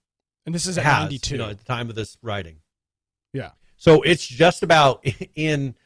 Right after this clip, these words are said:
Speaker 2: what, a day or so, uh, we're right at about as many views as the G T A five trailer has had in its history.
Speaker 1: Yeah.
Speaker 2: So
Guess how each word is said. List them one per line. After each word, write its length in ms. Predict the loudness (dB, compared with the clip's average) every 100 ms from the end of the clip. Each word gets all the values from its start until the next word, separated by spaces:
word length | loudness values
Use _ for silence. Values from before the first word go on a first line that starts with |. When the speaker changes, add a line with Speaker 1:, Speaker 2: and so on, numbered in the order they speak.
| _
Speaker 2:
what, 180 | -4 -4
a 40 | -2
day 520 | -2 -2 -4 -10 _ _ _ _ _ _ _ _ _ _ _
or 140 | -8 -8
so, 460 | 0 2 2 -2 _ _ _ _ _ -14
uh, 280 | -10 -8 -6
we're 160 | -4
right 260 | 0 0 0
at 120 | -2
about 380 | -2 -2 -2 -4
as 120 | -18
many 300 | -12 -8 -8
views 420 | -6 -4 -4 -6 -8
as 240 | -8 -8
the 120 | -12 -12
G 160 | -12
T 220 | -10 -8 -8
A 40 |
five 340 | -6 -4 -4
trailer 360 | -6 -4 -4 -6
has 260 | -8 -10 -8
had 180 | -10
in 140 | -10 -16
its 180 | -20 -14
history. 460 | -14 -12 -18 -18 _ _ _ _ _ _ _ _ _ _ _
Speaker 1:
Yeah. 120 | -8
Speaker 2:
So 260 | -6 -6